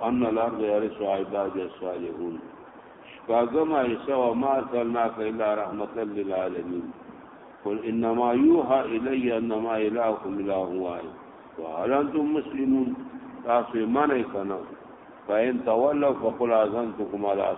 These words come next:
سواء. پوی مې کړئ. أعلمتكم على سواء. وإن أدري قريب أم بعيد ما توعدون. إنه يعلم الجهر من القول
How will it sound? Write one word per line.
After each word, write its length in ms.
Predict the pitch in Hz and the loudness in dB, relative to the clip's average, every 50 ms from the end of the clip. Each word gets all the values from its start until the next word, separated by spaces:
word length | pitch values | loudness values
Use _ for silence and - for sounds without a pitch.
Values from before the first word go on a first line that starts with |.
| - - | -4 -4
سواء. 220 | 90 90 90 87 - - - | -2 -2 -2 -2 -2 -2 0
پوی 220 | 135 143 143 135 | 2 4 4 4
مې 140 | 120 110 101 | 2 2 -2
کړئ. 300 | 85 - 98 90 85 78 76 - - - - - - - - - - - | -4 -4 -6 -6 -6 -6 -8 -12 -14 -16 -16 -16 -18 -18 -18 -18 -4 0
أعلمتكم 800 | 104 104 107 110 117 127 123 117 110 - 107 104 - 107 104 101 | 2 4 4 4 4 4 2 2 0 -2 -4 -4 -4 -4 -2 0
على 300 | 101 98 98 95 92 90 - - | 0 2 2 0 0 -2 -6 -8
سواء. 300 | 95 90 87 85 82 - - - - 95 92 - - - - - - - - - - 101 | -6 -2 -2 -2 -2 -4 -8 -12 -12 -12 -12 -12 -12 -16 -18 -18 -18 -18 -18 -14 -4 2
وإن 440 | 110 117 123 143 156 175 170 165 | 4 4 4 4 2 2 0 0
أدري 400 | 160 151 147 139 135 127 127 131 | 4 4 4 4 2 2 4 6
قريب 560 | 127 120 - - 113 110 113 127 139 135 120 123 123 120 123 120 117 | 6 6 6 4 2 2 2 2 2 0 2 2 2 2 0 -2 -2
أم 180 | 107 104 107 104 | -2 -2 -2 2
بعيد 480 | 107 107 104 113 127 131 113 107 107 | 2 2 2 2 0 -2 -2 -4 -4
ما 220 | 107 104 104 101 95 80 - | -2 0 0 0 -2 -2 -2
توعدون. 480 | 98 92 92 87 82 82 87 85 80 78 - - - - - - - - - - - - - 120 | -2 -2 -2 -2 -4 -6 -6 -6 -6 -8 -14 -16 -20 -20 -20 -20 -20 -20 -20 -20 -20 -14 -4 -2
إنه 640 | 123 131 131 127 123 120 107 101 95 104 110 110 107 | 2 4 4 6 6 4 4 4 4 4 4 4 4
يعلم 500 | 110 117 120 117 117 113 110 104 110 107 | 4 4 4 4 4 4 2 0 0 -2
الجهر 560 | 104 101 95 101 117 123 113 107 107 110 101 | -2 -2 -2 -2 0 0 0 2 2 0 0
من 200 | 101 101 98 98 | 0 -2 -2 -2
القول 540 | 95 92 - - - 110 117 123 120 117 | -2 -4 -4 0 4 4 6 6 4 2